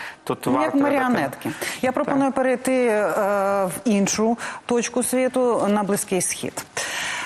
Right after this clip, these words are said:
Speaker 2: Закриті школи і заводи, темрява на вулицях, енергетична криза в Ірані досягає піку. І це попри чималі запаси власної нафти і природного газу. Що взагалі відбувається в Ірані? Чому там блекаути? І чи стане це поштовхом до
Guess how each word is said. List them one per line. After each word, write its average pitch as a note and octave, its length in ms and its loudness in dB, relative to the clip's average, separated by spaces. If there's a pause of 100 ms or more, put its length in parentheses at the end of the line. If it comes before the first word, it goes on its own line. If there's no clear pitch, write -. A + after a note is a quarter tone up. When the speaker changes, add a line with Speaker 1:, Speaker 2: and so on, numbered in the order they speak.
(380)
Speaker 2:
Закриті C#4+ 440 2
школи F4 340 2
і B3 200 0
заводи, C4 500 2
темрява C4 480 2
на G#3+ 100 2
вулицях, C4 520 2
енергетична A#3+ 560 0
криза G#3+ 300 0
в F#3+ 160 0
Ірані G3 440 2
досягає F3+ 540 0 (100)
піку. G#3+ 440 2
І G3+ 240 2
це A3+ 160 0
попри G#3 280 0
чималі G#3 520 2
запаси G#3+ 400 0
власної F#3+ 380 0
нафти G#3+ 500 0
і A3 140 2
природного G3+ 680 0
газу. G#3+ 420 0 (480)
Що - 240 0
взагалі A3 340 2
відбувається F#3+ 580 0
в F3 80 0
Ірані? C#3+ 340 0
Чому C4 300 2
там A#3 240 2
блекаути? A3 760 0
І G3 200 4
чи F3+ 180 0
стане B3+ 440 0
це G#3 140 -2
поштовхом G3 680 0
до G3+ 200 2